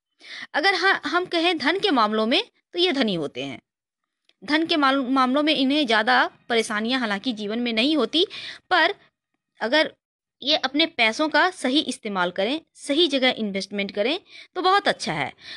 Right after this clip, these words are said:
वरना लोग धोखे देने के लिए इनको तैयार बैठे हैं, क्योंकि ये दिल के बहुत सच्चे होते हैं।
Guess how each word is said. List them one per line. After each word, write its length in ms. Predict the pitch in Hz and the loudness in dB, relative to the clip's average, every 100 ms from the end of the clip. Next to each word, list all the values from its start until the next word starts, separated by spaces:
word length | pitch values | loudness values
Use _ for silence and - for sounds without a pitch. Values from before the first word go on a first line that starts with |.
| - | -2
वरना 320 | 339 339 320 | 2 4 4
लोग 360 | 339 294 349 320 | 4 4 4 2
धोखे 340 | 233 240 311 | 0 0 2
देने 260 | 277 262 277 | 2 2 2
के 120 | 277 | 0
लिए 180 | 269 320 | 2 2
इनको 280 | - 262 277 | 0 0 0
तैयार 360 | 240 214 180 | 0 2 2
बैठे 280 | 170 165 190 | 2 0 -2
हैं, 240 | 160 156 - | -8 -8 -10
क्योंकि 240 | 240 233 269 | -6 -4 -2
ये 240 | 247 262 | 2 2
दिल 240 | 208 220 220 | 0 -2 0
के 160 | 254 | -2
बहुत 320 | 196 196 220 | 0 -2 -2
सच्चे 280 | - 175 185 | -4 -10 -6
होते 300 | 170 160 156 | -6 -6 -8
हैं। 200 | 156 156 | -10 -12